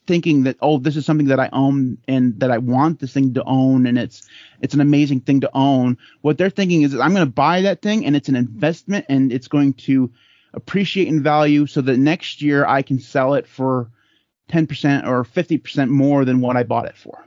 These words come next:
That's the reason why people buy N F Ts or,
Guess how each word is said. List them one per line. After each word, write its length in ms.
That's 240
the 100
reason 300
why 420
people 200
buy 340
N 120
F 120
Ts 440
or, 240